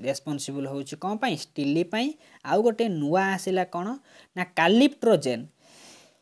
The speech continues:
କାଲିପ୍ଟୋଜେନ୍ କାହାକୁ ସୂଚଉଛି ନା ରୁଟ୍ କ୍ୟାପ୍କୁ ସୂଚଉଛି। ଖାଲି ମନେ ରଖିବାର ଅଛି ଡର୍ମାଟୋଜେନ୍ କାହାକୁ ସୂଚଉଛି ନା ଏପିଡର୍ମିସ୍କୁ, ପେରିବ୍ଲେମ୍ ସୂଚଉଛି କର୍ଟେକ୍ସ, ପ୍ଲେରମ୍ ସୂଚଉଛି କାହାକୁ ନା ଷ୍ଟିଲାର ଜୋନ୍କୁ,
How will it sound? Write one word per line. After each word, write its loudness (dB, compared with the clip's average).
କାଲିପ୍ଟୋଜେନ୍ 6
କାହାକୁ 2
ସୂଚଉଛି 0
ନା 0
ରୁଟ୍ 0
କ୍ୟାପ୍କୁ -6
ସୂଚଉଛି। -12
ଖାଲି -4
ମନେ -4
ରଖିବାର -2
ଅଛି -12
ଡର୍ମାଟୋଜେନ୍ -2
କାହାକୁ -4
ସୂଚଉଛି -2
ନା -8
ଏପିଡର୍ମିସ୍କୁ, -4
ପେରିବ୍ଲେମ୍ 0
ସୂଚଉଛି -6
କର୍ଟେକ୍ସ, -4
ପ୍ଲେରମ୍ 0
ସୂଚଉଛି -4
କାହାକୁ -4
ନା -6
ଷ୍ଟିଲାର -4
ଜୋନ୍କୁ, -6